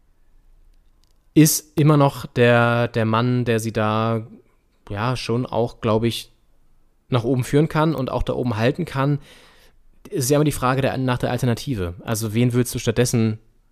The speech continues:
holen dann zur Not? Gibt's gerade auch nicht so viele, die A, frei sind und B, das, das Standing haben und, und die Qualität haben, in, dann auch den Verein noch zu verbessern oder so. Deswegen geben sie mit Sicherheit jetzt noch Zeit und dann,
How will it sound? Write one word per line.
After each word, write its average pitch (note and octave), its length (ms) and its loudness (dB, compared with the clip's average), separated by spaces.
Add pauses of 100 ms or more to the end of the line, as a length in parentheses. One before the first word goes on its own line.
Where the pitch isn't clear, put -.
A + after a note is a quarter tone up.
(160)
holen C#3 420 6
dann F#2 300 -4 (180)
zur - 180 -4
Not? F2+ 300 -8
Gibt's - 340 -4
gerade G#2 300 -4
auch - 140 -6
nicht A#2 240 -4
so C3 240 0
viele, C3+ 500 0
die A#2 360 -2
A, A#2+ 220 2
frei A#2 360 0
sind B2+ 160 -2
und B2 120 -6
B, B2+ 300 2 (480)
das, A#2 240 -6
das A#2+ 180 -4
Standing B2 420 0
haben A#2 640 2
und, A2+ 180 -4
und G#2+ 160 -6
die G#2+ 40 -8
Qualität A2 380 -2
haben, A2 280 -4
in, G#2 240 -8
dann G#2 380 -8
auch - 140 -12
den G#2+ 140 -8
Verein A2 260 -4
noch G#2 140 -2
zu - 100 -6
verbessern G2+ 380 0
oder F#2+ 100 -2
so. G2 60 -2
Deswegen A2 340 0 (440)
geben A#2 260 0
sie A#2 160 -2
mit A2 140 -2
Sicherheit G#2+ 380 -2
jetzt G#2+ 160 -4
noch G#2 120 -4
Zeit - 400 -4 (840)
und G2+ 280 -2
dann, F#2+ 500 0